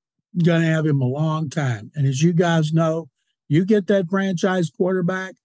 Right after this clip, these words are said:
you can build around him. You know, they play at SoFi Stadium. They're always gonna be the poor old stepchildren there, but it's in L A. Uh, families love it there.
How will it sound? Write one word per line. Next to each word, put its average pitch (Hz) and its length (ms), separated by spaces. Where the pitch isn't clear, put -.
you 170 160
can 165 220
build 170 300
around 156 440
him. 110 160
You 135 80
know, 139 60
they 147 140
play 165 320
at 160 100
SoFi 170 500
Stadium. 175 540
They're 151 200
always 156 380
gonna 160 240
be 151 200
the 151 80
poor 156 280
old 156 140
stepchildren 160 840
there, 156 260
but 143 160
it's 131 200
in 139 180
L 127 280
A. 165 300
Uh, 139 400
families 160 520
love 160 200
it 151 160
there. 151 360